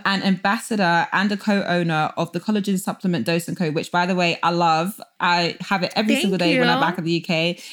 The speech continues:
Speaker 1: The caramel one, that's my bitch, okay? So
Speaker 2: Oh my God, thank you.
Speaker 1: Yes, thank you for sending it to me. And I kind of wanted to speak about this because how do you pick which brands to align with?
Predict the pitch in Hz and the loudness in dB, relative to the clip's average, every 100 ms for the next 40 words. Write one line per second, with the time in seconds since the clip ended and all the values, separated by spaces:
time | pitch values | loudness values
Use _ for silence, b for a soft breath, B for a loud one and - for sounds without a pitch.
0 | B 190 196 220 220 220 214 214 208 202 | B -2 0 2 4 2 2 2 2 2
1 | - - _ 165 - 190 190 156 165 - | -2 -8 _ -2 0 -2 0 0 0 -4
2 | - 180 196 165 180 - - 208 190 381 | -6 -4 0 0 0 -2 -2 0 2 2
3 | 427 415 427 427 440 - 370 392 - 359 | 0 0 0 0 -2 -2 -2 -2 0 2
4 | 247 226 190 - 285 233 214 - 247 262 | 4 4 2 2 4 4 2 0 0 2
5 | 269 262 254 262 240 247 226 185 220 190 | 2 0 2 0 2 2 2 0 0 2
6 | 170 160 175 185 196 - 233 233 269 311 | 2 0 0 0 0 0 -2 0 0 0
7 | 294 269 262 - 240 254 214 175 175 180 | 0 0 0 0 -2 0 -2 -2 -4 -2
8 | 185 196 190 - - 285 349 349 349 320 | 0 0 0 -2 -2 0 0 2 2 2
9 | - - 285 - - 220 190 - 226 226 | -2 -4 -4 -4 -2 -2 -2 -2 0 2
10 | 226 - 208 196 196 220 220 165 - | 0 -2 0 2 2 2 2 0 -6